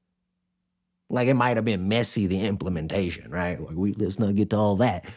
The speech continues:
because implementation of it is completely different, right? Like, yes, things may be, while we're talking about implementation, things may be messy when you implement things, right?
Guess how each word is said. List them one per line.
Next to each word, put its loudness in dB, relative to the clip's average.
because 2
implementation 2
of 0
it 0
is -2
completely 0
different, 0
right? 0
Like, 2
yes, 2
things 2
may 6
be, 2
while 0
we're 4
talking 2
about 0
implementation, -2
things -2
may 2
be 6
messy 2
when -2
you -2
implement -4
things, -6
right? 0